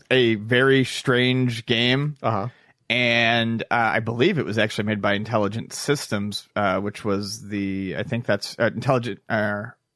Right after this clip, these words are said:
Speaker 1: Incredible Technologies. I think it, I think the people who were made Time Killers had some sort of hand in it.
Speaker 2: Oh, really?
Speaker 1: Anyways, the arcade game is supposed to be awful.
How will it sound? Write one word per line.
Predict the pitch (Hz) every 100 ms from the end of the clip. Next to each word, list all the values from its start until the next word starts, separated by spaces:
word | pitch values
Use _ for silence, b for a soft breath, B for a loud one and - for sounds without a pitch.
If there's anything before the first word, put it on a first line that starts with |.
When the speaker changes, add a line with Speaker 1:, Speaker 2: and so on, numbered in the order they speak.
| _
Speaker 1:
Incredible | 117 147 143
Technologies. | 127 151 113 104 101 92 - B
I | -
think | 208 247
it, | 180 - -
I | 160
think | 226 233
the | 240
people | 214 208 175
who | 180 165 147
were | 151
made | 147 151 123
Time | 143 147 139
Killers | 135 120 104 -
had | 120 101
some | 127 117
sort | 123 107
of |
hand | 113 98 95
in | 85
it. | 71 _ B
Speaker 2:
Oh, | 131 98
really? | 98 127 123 139 _ _ _ _ _ -
Speaker 1:
Anyways, | 233 220 139 110
the | - 160
arcade | 180 - 226 196
game | 180
is | 139
supposed | 180 156
to | -
be | 131 -
awful. | 147 143 107 -